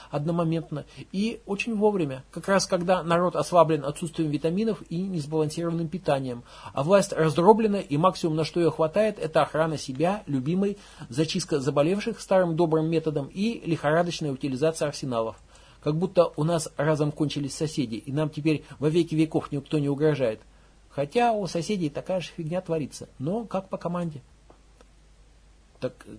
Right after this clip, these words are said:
какая связь между скученностью людей, которых разом настигла эпидемия, и этой самой эпидемией? Владимир все никак не мог уловить, куда клонит собеседник.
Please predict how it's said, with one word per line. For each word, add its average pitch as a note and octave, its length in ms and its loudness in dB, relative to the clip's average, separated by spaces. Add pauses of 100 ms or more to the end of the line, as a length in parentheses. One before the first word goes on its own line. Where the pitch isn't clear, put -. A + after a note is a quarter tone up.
какая C#3 400 2
связь C#3+ 340 -4
между A2 340 -8
скученностью B2 600 -8
людей, D3+ 420 -2 (360)
которых A2+ 360 -2 (380)
разом C3+ 340 2
настигла A#2+ 420 -6
эпидемия, A#2 460 -4
и A2 140 -4
этой C3 200 -2
самой A#2 320 -4
эпидемией? A#2 540 -4 (1200)
Владимир C3+ 440 -2
все - 140 -6
никак C3+ 280 -2
не C3+ 80 -4
мог B2+ 220 -2
уловить, C3 340 -2
куда A#2 200 -6
клонит A#2+ 300 -8
собеседник. G#2+ 520 -10